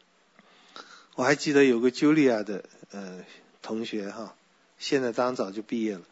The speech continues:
他说：“哎呦，那大师哦，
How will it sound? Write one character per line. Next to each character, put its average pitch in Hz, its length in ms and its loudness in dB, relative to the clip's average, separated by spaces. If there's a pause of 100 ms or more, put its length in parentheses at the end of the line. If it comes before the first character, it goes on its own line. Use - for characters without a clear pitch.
(600)
他 113 80 -10
说 107 200 -10 (800)
：“哎 - 220 -4
呦， - 120 0 (1000)
那 165 100 -2
大 151 380 0
师 - 380 -2
哦， 104 220 -2